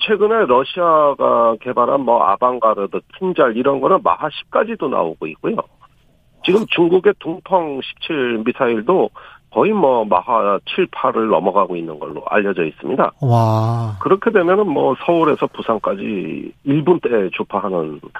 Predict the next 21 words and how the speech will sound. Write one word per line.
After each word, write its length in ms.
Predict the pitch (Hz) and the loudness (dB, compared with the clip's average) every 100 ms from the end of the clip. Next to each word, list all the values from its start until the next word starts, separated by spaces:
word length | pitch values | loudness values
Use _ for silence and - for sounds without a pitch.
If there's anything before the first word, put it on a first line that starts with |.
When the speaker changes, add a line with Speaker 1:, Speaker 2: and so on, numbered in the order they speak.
| - - | -18 -18
Speaker 1:
그 320 | - 82 76 | -12 -8 -8
속도니까 920 | - - - 117 - - 76 76 76 - - - - - | -4 -2 0 0 -2 -4 -4 -4 -4 -6 -16 -18 -20 -2
뭘 220 | 117 226 - | 0 0 -2
탐지하고 720 | - 202 226 220 160 123 202 | -4 -2 -2 0 0 0 0
요격한다는 640 | - 143 - 175 160 156 - | 0 -2 -4 -2 0 0 0
개념이 340 | 113 123 147 | 2 2 2
없어요. 340 | 123 - 85 - - - - | 0 -2 -14 -16 -20 -20 -6
순식간에 460 | - 196 196 165 160 | -2 0 2 0 0
다 140 | - - | -2 -2
끝나버리는 540 | 180 175 110 87 71 | 0 2 0 -4 -10
것이죠. 360 | - - - - _ - - - - - | -16 -16 -16 -20 _ -20 -20 -20 -20 -6
그런데 760 | 175 185 175 135 143 113 90 - | -2 2 4 4 2 2 0 0
지금 320 | 131 160 151 | 0 0 0
Speaker 2:
그렇군요. 180 | 160 113 104 117 117 | 0 0 0 -6 -8
Speaker 1:
북한이 420 | - - 185 196 127 98 113 110 | -8 -4 -2 0 0 0 0 0
Speaker 2:
예. 40 | 95 | 0
Speaker 1:
과연 340 | 165 127 151 | 2 2 2
이런 460 | 135 135 139 131 117 | 0 0 0 -2 -2
그 240 | 120 120 | 0 0
극초음속 720 | - - - 165 160 147 139 123 | -2 -4 -2 0 0 0 0 -2
무기를 720 | 110 110 117 131 123 107 95 | -2 0 0 0 0 2 0